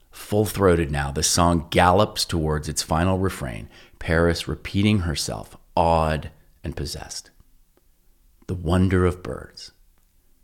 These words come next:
Oh, the wonder of birds. The wonder of birds. Ah, the wonder of birds.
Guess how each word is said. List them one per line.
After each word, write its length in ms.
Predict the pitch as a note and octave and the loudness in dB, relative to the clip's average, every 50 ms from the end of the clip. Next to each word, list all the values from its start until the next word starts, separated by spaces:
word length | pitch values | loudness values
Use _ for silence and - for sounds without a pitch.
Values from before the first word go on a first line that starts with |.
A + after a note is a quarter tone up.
| _ _ _ _ _ - - _ - - - - - - | _ _ _ _ _ -20 -20 _ -20 -20 -20 -20 -14 -10
Oh, 80 | - D#2+ | -8 -8
the 80 | - D#2 | -6 -6
wonder 480 | D2 C#2+ D#2+ F#2 F#2+ F2+ D#2 E2+ E2+ | -4 -2 0 2 4 4 4 2 2
of 160 | E2 D2 - | 0 -2 -6
birds. 500 | - - - - - - - - - - _ _ _ _ _ _ _ _ _ _ _ _ _ _ _ _ _ _ _ _ _ - - _ _ _ _ _ _ - _ - | -10 -12 -12 -12 -16 -20 -20 -20 -20 -20 _ _ _ _ _ _ _ _ _ _ _ _ _ _ _ _ _ _ _ _ _ -20 -20 _ _ _ _ _ _ -20 _ -10
The 100 | D#2 E2 | -8 -4
wonder 480 | E2+ F2 G2 G#2+ A2 G#2+ G#2+ G#2 G2+ | 0 2 4 4 4 4 4 2 2
of 120 | G2+ - - | 0 -4 -6
birds. 520 | - - C#2+ D2 - - - - - - _ - - | -8 -8 -8 -10 -12 -16 -18 -20 -20 -20 _ -16 -10
Ah, 600 | - - - - - - - - - - - - _ _ _ _ _ _ _ - - - _ _ _ _ _ _ _ _ - - | -8 -6 -6 -6 -8 -10 -12 -16 -18 -20 -20 -20 _ _ _ _ _ _ _ -20 -20 -20 _ _ _ _ _ _ _ _ -20 -16
the 100 | - F#2 | -12 -10
wonder 460 | D2+ C#2+ D#2 D#2+ E2 D#2 D2 D#2+ D#2 | -8 -6 -4 -4 -4 -4 -4 -4 -6
of 240 | - - - D2 - | -8 -8 -10 -12 -12
birds. 420 | - - - - - - - - | -14 -16 -16 -16 -18 -20 -20 -20